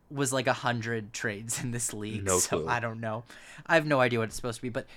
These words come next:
Speaker 1: The Menu is here, as well as Guillermo del Toro's Pinocchio, The Banshees of Inisherin,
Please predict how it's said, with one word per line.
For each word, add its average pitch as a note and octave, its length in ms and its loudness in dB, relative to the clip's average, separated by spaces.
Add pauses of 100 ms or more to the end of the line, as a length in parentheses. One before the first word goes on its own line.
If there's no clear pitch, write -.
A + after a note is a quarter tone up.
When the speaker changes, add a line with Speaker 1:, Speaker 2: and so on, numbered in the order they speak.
Speaker 1:
The F3+ 80 -2
Menu G3 360 4
is F#3 140 2
here, F#3+ 360 -2 (280)
as D3+ 120 0
well F3+ 220 2
as C#3 180 -2
Guillermo C#3+ 240 0
del B2+ 140 -2
Toro's B2 360 0
Pinocchio, D#3 880 -2
The C#3+ 120 -4
Banshees G3+ 400 -2
of A#2 60 -4
Inisherin, C3 640 0